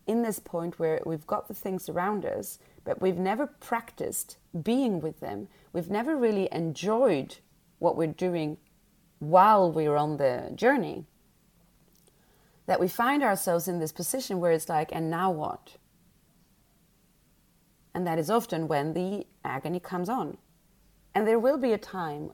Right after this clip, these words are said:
if you're in therapy, where you say to yourself, "Now is the time that I stop." And that might be because you don't have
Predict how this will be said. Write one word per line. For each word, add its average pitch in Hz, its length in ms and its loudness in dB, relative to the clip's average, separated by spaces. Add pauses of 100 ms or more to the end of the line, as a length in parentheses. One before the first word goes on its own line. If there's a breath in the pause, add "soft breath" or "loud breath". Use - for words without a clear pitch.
if 196 200 -4
you're 220 120 -2
in 196 100 -4
therapy, 147 720 -8
where 185 320 -2
you 175 240 -4
say 151 320 -4
to 156 160 -10
yourself, 143 560 -10 (540)
"Now 160 240 -4
is 156 100 -8
the - 80 -14
time 139 360 -12
that 135 100 -10
I 139 80 -8
stop." - 400 -16 (1400 soft breath)
And 165 200 0
that - 540 0 (640)
might 180 480 2
be 170 400 -2
because 151 640 -6 (580)
you 170 140 -2
don't 180 300 -2 (100)
have 151 320 -2